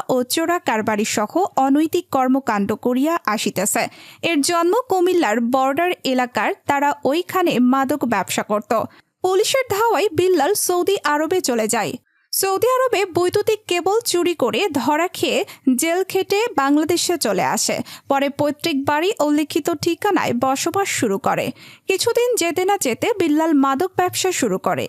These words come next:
এলাকাবাসী অভিযোগে রামগঞ্জ থানা এসআই রেজাউল সাহেবের নিকট তাদের বিরুদ্ধে একটি অভিযোগ দায়ের হয়। এসআই রেজাউল ধাওয়া দিলে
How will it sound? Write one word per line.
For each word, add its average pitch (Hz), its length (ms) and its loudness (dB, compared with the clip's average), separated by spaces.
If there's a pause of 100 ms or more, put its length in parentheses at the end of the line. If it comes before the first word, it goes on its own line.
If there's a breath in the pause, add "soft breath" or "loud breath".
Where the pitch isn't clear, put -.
এলাকাবাসী 233 680 0 (100)
অভিযোগে 294 640 0 (400 loud breath)
রামগঞ্জ 330 420 0 (140)
থানা 320 240 4 (120)
এসআই 269 680 0 (120)
রেজাউল 294 400 0
সাহেবের 359 540 0
নিকট 294 440 0
তাদের 254 320 0
বিরুদ্ধে 285 440 0 (100)
একটি 262 260 -2 (100)
অভিযোগ 339 500 0 (120)
দায়ের 294 200 0
হয়। 214 260 -2 (420 loud breath)
এসআই 247 420 0
রেজাউল 277 580 0
ধাওয়া 302 420 0
দিলে 349 200 2